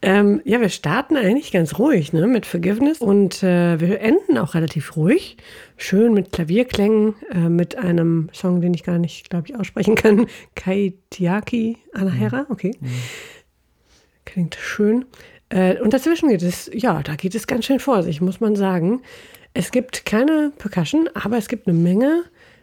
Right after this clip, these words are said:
Speaker 1: ähm, Pausen. Ich las, das hat auch Konzept, das, ähm, entspricht dem japanischen Konzept von Ma. Also eine Pause in der Zeit, eine Leere, ein Intervall, in dem man verarbeitet und wächst. Und davon gibt's durchaus eine Menge.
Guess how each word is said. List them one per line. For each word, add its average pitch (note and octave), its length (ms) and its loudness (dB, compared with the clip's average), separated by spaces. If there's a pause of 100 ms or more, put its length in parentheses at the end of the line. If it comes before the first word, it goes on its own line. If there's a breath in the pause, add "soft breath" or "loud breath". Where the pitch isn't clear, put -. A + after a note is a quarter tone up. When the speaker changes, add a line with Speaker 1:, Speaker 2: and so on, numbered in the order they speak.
(180 soft breath)
Speaker 1:
ähm, F#3 480 2 (240)
Pausen. F#3 520 2 (220)
Ich - 180 -8
las, F3 540 -2
das E3+ 220 -6
hat - 140 -8
auch - 180 -4
Konzept, - 720 -2
das, - 340 -10
ähm, D#3 380 -2 (180)
entspricht - 400 -6
dem G3 80 -4
japanischen F3+ 420 -2
Konzept F3 300 -2
von - 300 -2
Ma. D#3+ 400 0 (520 loud breath)
Also G3 200 -10
eine D3+ 160 -4
Pause A#3 440 0
in A3 80 -2
der D#3 140 -2
Zeit, F3+ 340 -2
eine C#3+ 220 -2
Leere, A#3 680 2 (440 loud breath)
ein G3+ 80 -8
Intervall, E3 500 0
in F3+ 120 4
dem F3 140 2
man E3+ 140 2
verarbeitet E3+ 580 -4
und E3+ 240 -4
wächst. - 360 -12
Und F3 180 -6
davon D#3 220 -2
gibt's G#3 280 -4
durchaus G#3+ 400 0
eine D#3 100 0
Menge. F#3 380 2